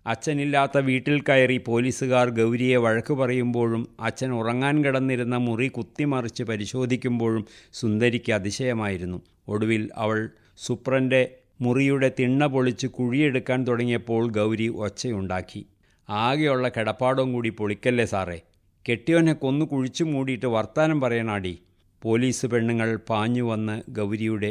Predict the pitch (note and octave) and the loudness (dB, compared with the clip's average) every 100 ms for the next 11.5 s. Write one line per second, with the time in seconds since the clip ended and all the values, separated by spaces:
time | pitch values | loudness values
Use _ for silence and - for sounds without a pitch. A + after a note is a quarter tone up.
0 | - A#2 G#2 A#2 - A2+ A2+ A2 A2 G#2 | -4 -6 -4 -4 -6 -6 -4 -4 -4 -6
1 | - A#2 G2+ G#2 G2+ A#2+ G#2 G2 G#2 F#2+ | -6 -4 -2 -4 -4 -4 -4 -4 -8 -4
2 | G2 G#2+ A#2+ A2+ G#2+ G2+ G2+ F#2+ G2 F#2 | -2 2 0 0 -2 -2 -2 -4 -4 -6
3 | - _ - A#2 B2+ C#3+ C#3+ C#3+ C#3 B2 | -8 _ -4 -2 0 -2 -2 -2 -2 0
4 | B2+ B2+ B2 B2 - B2+ - C3+ B2+ A#2 | 0 0 0 -2 -6 -10 -4 -4 -2 -4
5 | A2+ C#3+ B2 G2 B2 A#2 A2 A#2 C3 B2 | -6 -6 -6 -6 -8 -4 -2 -2 -2 -2
6 | A#2 A2+ A2 - A2+ - G#2+ A2 A2 G#2+ | -2 -4 -4 -4 -4 -2 -4 0 0 -2
7 | A#2 - G#2+ A#2 B2+ C#3 A#2+ A2+ A2+ A2 | -4 -4 -2 -2 -4 -4 -4 -4 -2 -2
8 | G#2 - _ A2 G#2+ A#2 B2+ B2 G#2+ A2+ | -4 -6 _ -2 2 2 2 0 0 0
9 | B2 B2 G#2+ G2+ G#2 G#2+ F#2 F2 E2+ - | 0 0 0 2 2 0 -2 -4 -8 -12
10 | _ _ - A2+ A#2 A#2+ A#2 B2 B2+ B2 | _ _ -2 0 0 0 -2 0 0 0
11 | B2 - B2 B2 | 0 -2 0 2